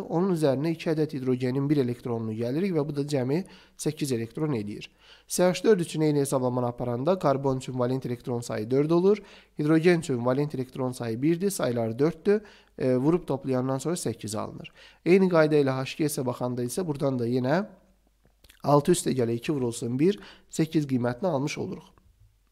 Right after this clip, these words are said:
Mürəkkəb ionlarda da bu qaydanı tətbiq eləmək olar, lakin ionun yükü varsa, bu yük nəzərə alınmalıdır. Yəni, ionun yükü əgər mənfidirsə, bu mənfi yük, e, sonradan elektron şəklində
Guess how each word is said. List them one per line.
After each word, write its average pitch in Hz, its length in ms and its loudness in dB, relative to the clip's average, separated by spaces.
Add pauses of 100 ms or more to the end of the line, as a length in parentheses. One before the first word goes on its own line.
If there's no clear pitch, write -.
(680)
Mürəkkəb 190 400 4
ionlarda 131 560 4
da 117 140 0
bu 156 100 -2
qaydanı 151 400 4
tətbiq 147 320 -2
eləmək 110 240 0
olar, 147 320 2
lakin 165 320 0
ionun 160 380 2
yükü 151 200 -4
varsa, 120 380 0
bu 143 80 0
yük 165 220 -2
nəzərə 123 260 0
alınmalıdır. 104 600 -4
Yəni, 135 180 0
ionun 156 320 4
yükü 131 300 -2
əgər 123 260 -2
mənfidirsə, 120 560 -4
bu 127 160 -2
mənfi 127 380 -2
yük, - 160 -8 (440)
e, 117 300 -2
sonradan 131 640 0 (180)
elektron 127 560 -2
şəklində 110 540 -6